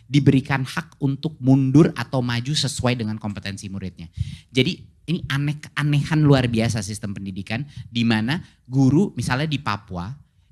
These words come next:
di kelas enam harus mengajar di level yang sama anak Jakarta Selatan.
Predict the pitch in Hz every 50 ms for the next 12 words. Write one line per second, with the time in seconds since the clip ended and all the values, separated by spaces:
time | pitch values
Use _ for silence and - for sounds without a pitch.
0 | _ _ _ 139 123 - 139 123 117 - - - 107 95 90 107 131 - - -
1 | - - 202 185 175 175 190 240 233 - - 185 165 151 143 131 127 117 139 180
2 | 208 180 135 123 123 127 123 - 139 131 123 120 - - 107 110 139 185 - -
3 | 127 127 131 143 175 170 - 127 120 107 - - 117 110 - - _ 156 139 -
4 | 139 120 127 127 - 113 85 73